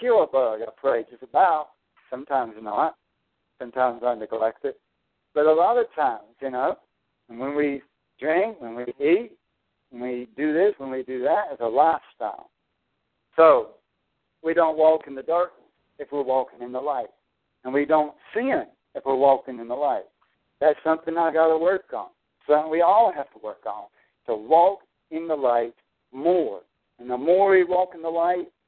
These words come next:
the less we'll walk in darkness, and less we'll sin until we do become sin-free. And people's like, "That's impossible." It's not impossible. God said to be holy as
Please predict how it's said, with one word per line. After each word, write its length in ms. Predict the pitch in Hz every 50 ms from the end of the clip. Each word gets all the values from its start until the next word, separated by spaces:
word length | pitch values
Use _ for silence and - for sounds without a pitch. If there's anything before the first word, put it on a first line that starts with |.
| _ _
the 80 | 117 113
less 260 | 117 143 160 165 160 160 - 151
we'll 160 | 151 143 135
walk 220 | 143 147 147 139 -
in 80 | 139 131
darkness, 440 | 131 147 139 139 139 135 127 135 -
and 160 | - 117 117 123
less 180 | 131 143 139 - - -
we'll 180 | 131 127 123 _ _
sin 400 | 202 190 156 131 120 120 120 123 131
until 500 | 120 120 _ - - 165 175 175 165 160
we 180 | 170 185 180 175 -
do 220 | 180 196 226 220 -
become 600 | 196 - - 208 233 214 156 120 113 113 117 - _ _ _ _ _ _ _ _
sin-free. 640 | 147 139 135 131 123 - - - 160 143 117 107 104 _ _ _ _ _ _ _ _ _ _ _ _ _ _ _ _ _ _ _ _ _ _ _ _ _
And 80 | 117
people's 300 | - 147 139 127 123 -
like, 200 | 135 131 123 120
"That's 220 | 131 139 139 - 139
impossible." 640 | 139 139 - 165 165 160 151 - _ _ 117 117 -
It's 240 | 139 120 113 113 120
not 480 | 135 143 156 165 175 180 180 175 - _ _ _ _
impossible. 1300 | 147 147 147 147 143 143 - _ _ _ _ _ _ - 139 139 139 - _ - 107 - _ - - - _ _ _ _ _ _ _ _ _ _ _ _ _ _ _ _ _ _ _ _ _ _ _
God 220 | 123 135 139 143 - -
said 160 | - 143 143 -
to 60 | 143
be 140 | - 139 139
holy 540 | 143 - 151 165 175 175 175 175 175 175 180
as 140 | 156 151